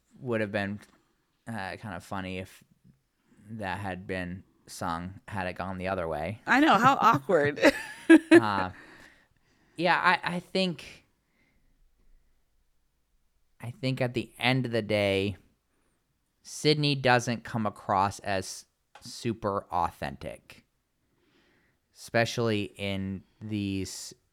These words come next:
Speaker 1: types of situations where she is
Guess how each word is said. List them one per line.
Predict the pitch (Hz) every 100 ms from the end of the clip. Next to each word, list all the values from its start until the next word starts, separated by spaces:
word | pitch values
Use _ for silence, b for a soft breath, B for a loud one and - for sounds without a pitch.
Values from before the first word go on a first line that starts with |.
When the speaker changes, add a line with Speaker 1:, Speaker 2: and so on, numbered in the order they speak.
| _
Speaker 1:
types | - 98 92
of | 95
situations | - 95 - 90 85 87 - 87 85 -
where | 85 87 82 82 85 _ _ _ _ _ _ _ _ _ _ _ -
she | 135 - 87
is | 85 82 - -